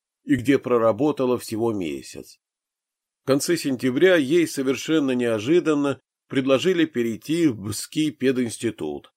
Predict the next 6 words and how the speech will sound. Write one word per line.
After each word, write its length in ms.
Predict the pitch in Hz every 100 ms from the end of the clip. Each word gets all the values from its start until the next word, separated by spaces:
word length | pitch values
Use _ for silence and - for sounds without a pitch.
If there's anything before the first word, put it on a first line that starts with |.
| _ _ _
Спасибо 480 | - - 120 180 160
университетским 840 | 151 143 139 - 123 147 - 135
преподавателям, 1000 | 110 127 131 127 123 104 85 - 73 71 - _
которые 460 | - - 143 127 123
её 180 | 117 113
порекомендовали. 1080 | 117 110 113 110 107 113 87 73 67 65